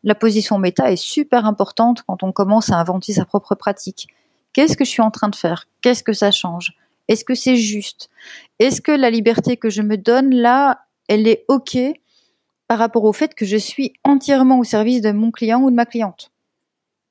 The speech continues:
Euh, donc je joue avec un paramètre, mais ce pa-, enfin, ce jeu, euh, dans le sens, euh, mettre en jeu, ne doit pas avoir d'impact sur, euh, la qualité du service que, que je rends.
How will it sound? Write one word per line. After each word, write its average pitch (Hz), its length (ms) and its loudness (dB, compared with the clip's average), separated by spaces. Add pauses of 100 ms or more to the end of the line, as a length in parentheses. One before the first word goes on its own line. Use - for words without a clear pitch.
(100)
Euh, 180 460 -2
donc 220 200 2
je 208 140 2
joue 302 280 4
avec 220 200 0
un 190 80 0
paramètre, 190 680 0
mais 202 160 0
ce 214 140 -2
pa-, 202 220 -4
enfin, 170 260 -6
ce - 340 -2
jeu, 240 320 0 (260)
euh, 180 200 -6 (340)
dans 202 160 -2
le 190 60 -2
sens, 233 340 -2
euh, 160 180 -4 (480)
mettre 247 380 0
en 196 100 -4
jeu, 240 320 0 (360)
ne 214 120 2
doit 190 300 2
pas 254 200 2
avoir 202 420 2
d'impact 190 640 -2
sur, 240 580 0
euh, 175 140 4
la 180 100 2
qualité 214 380 0
du 190 80 -4
service 185 400 -2
que, - 560 -8
que 190 100 -8
je 202 120 0
rends. 202 260 -2